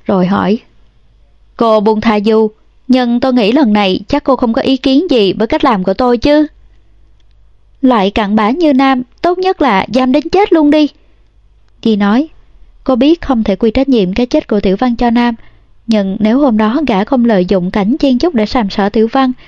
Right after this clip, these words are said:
các bi kịch tiếp theo đã không xảy ra. Suy cho cùng,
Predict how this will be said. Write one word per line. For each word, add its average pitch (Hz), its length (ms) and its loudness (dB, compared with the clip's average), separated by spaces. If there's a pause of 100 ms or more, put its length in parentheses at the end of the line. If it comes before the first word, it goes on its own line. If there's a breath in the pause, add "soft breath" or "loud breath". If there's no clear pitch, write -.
(360 soft breath)
các 285 140 -2
bi 240 120 0
kịch 196 200 -4
tiếp 262 180 -2
theo 233 320 0
đã 208 180 -2
không 240 200 -2
xảy 208 280 -2
ra. 254 220 0 (840)
Suy 233 220 -2
cho 208 160 -2
cùng, 196 280 -2